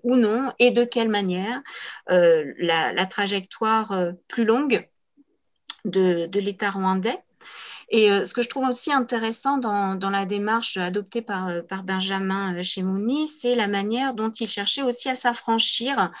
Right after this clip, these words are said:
d'une lecture assez dominante, en fait, euh, sur, euh, un État F P R, euh, vo-, volontariste qui, euh, dans certains es-, euh, dans certains écrits, dans, dans une partie de la littérature, glisse parfois vers une légitimation de l'autoritarisme par le, par le développement.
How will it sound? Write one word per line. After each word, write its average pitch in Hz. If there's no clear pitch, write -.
d'une 196
lecture 208
assez 202
dominante, 233
en 175
fait, 226
euh, 143
sur, 247
euh, 180
un 190
État 208
F 190
P 208
R, 233
euh, 180
vo-, 190
volontariste 226
qui, 269
euh, 233
dans 214
certains 233
es-, 220
euh, 170
dans 185
certains 214
écrits, 240
dans, 185
dans 180
une 190
partie 226
de 240
la 214
littérature, 196
glisse 233
parfois 240
vers 196
une 185
légitimation 202
de 226
l'autoritarisme 202
par 196
le, 180
par 196
le 196
développement. 190